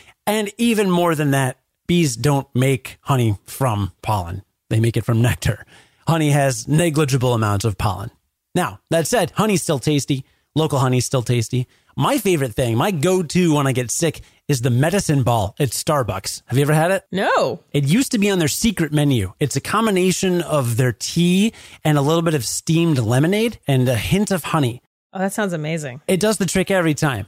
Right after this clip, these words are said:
Speaker 1: It, like, if I have a really bad sore throat, I walk into Starbucks and I'm like, "Give me a medicine ball." And according to an article on Better Homes and Gardens from earlier this year, it may be on their actual menu now,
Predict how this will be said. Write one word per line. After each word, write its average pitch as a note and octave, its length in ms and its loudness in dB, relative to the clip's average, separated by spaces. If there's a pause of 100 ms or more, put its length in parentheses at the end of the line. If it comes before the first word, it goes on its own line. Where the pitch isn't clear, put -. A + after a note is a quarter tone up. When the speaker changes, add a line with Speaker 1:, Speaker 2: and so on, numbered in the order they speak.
(140)
Speaker 1:
It, D#3 160 0
like, D#3+ 180 0
if D#3+ 120 -2
I G3 100 0
have A#3 140 2
a E3+ 60 2
really F3+ 280 2
bad D#3+ 360 2
sore D3 220 2
throat, B2 380 -2
I C3+ 140 0
walk D#3 220 0
into E3 140 2
Starbucks B2+ 540 -2
and B2+ 80 0
I'm B2+ 120 0
like, G#2 180 -6
"Give D3 120 0
me D#3+ 100 4
a D#3+ 40 2
medicine C3+ 440 0
ball." A#2 340 0 (400)
And B2+ 280 -2
according D4 480 0
to G3+ 120 2
an E3+ 100 0
article E3+ 340 0
on C3+ 160 0
Better C#3 240 2
Homes C3+ 280 2
and A2 140 0
Gardens E3 440 0
from D#3 220 -2
earlier E3 280 2
this C#3 280 -2
year, E3 320 0 (420)
it E3 160 0
may F#3+ 240 2
be A3+ 260 0
on E3+ 160 0
their D#3+ 120 0
actual A3+ 500 -2
menu B3+ 520 0 (100)
now, B3+ 540 2